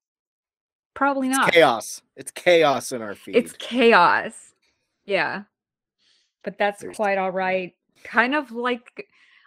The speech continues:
Speaker 1: our, um, non-traditional holiday movie that we're doing this year is a little bit of chaos. Uh,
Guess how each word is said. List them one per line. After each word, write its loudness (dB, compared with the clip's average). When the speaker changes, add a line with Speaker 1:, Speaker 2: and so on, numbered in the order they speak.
Speaker 1:
our, -2
um, -8
non-traditional -10
holiday 4
movie -2
that -2
we're -6
doing -8
this -12
year -6
is -12
a -8
little -8
bit -8
of -10
chaos. -4
Uh, -6